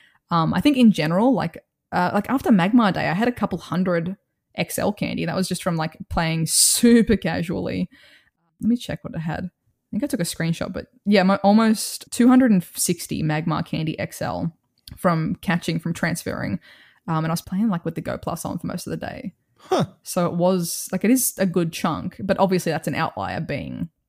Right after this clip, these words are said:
Speaker 1: here's several hundred Pokemon in one day of one species. I think definitely it's gonna need to be looked at for those rarer ones because you can get from hatching as well. But again, like, when, how often do you hatch, like, the spicy stuff?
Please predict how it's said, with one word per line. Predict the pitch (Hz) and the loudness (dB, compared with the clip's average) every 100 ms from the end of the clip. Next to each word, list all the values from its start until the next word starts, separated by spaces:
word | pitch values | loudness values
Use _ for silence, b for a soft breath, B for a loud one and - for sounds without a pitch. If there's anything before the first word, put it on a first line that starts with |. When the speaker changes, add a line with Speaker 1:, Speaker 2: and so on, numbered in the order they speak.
| _ | _
Speaker 1:
here's | 202 170 180 165 | -2 2 2 2
several | 180 165 | -2 -2
hundred | 151 160 165 | -2 -4 -2
Pokemon | - 160 156 | -2 -2 -6
in | 143 | -6
one | 143 156 | -6 -4
day | 165 160 - - _ _ | -4 -4 -6 -10 _ _
of | 185 170 | -2 -2
one | 196 170 147 | 0 0 0
species. | - 170 170 - - - 175 - _ _ _ | -2 -2 -4 -4 -8 -8 -10 -12 _ _ _
I | 190 | -6
think | - - 202 220 - 175 | -4 0 4 4 2 -2
definitely | 170 - 165 175 | -2 0 -2 -2
it's | 165 - | -2 -2
gonna | 160 | -2
need | 156 | -2
to | 165 | -4
be | 160 160 156 151 151 - - | -4 -4 -4 -6 -8 -10 -8
looked | 160 160 165 | -6 -4 -4
at | 156 - | -8 -8
for | - 170 147 151 | -8 -4 -4 -4
those | 147 160 156 | -6 -6 -8
rarer | 151 90 92 | -8 -8 -8
ones | 87 82 85 170 - - - _ _ - | -8 -10 -8 -8 -8 -12 -16 _ _ -6
because | 180 190 | -2 2
you | 208 | 2
can | 330 | 2
get | 381 | 2
from | 294 | 2
hatching | 170 180 - 202 | 2 0 2 2
as | 180 | 4
well. | 175 | 2
But | 190 | 4
again, | 202 208 156 | 4 2 0
like, | 160 - | -2 2
when, | 196 202 185 | 4 4 2
how | 190 202 | 0 2
often | 202 202 | 2 2
do | 180 | 2
you | 180 | 2
hatch, | 170 175 - - | 0 -2 -4 -6
like, | 180 - | -6 -6
the | |
spicy | 170 185 180 - | -8 -4 -4 -4
stuff? | - - - - | -12 -12 -14 -18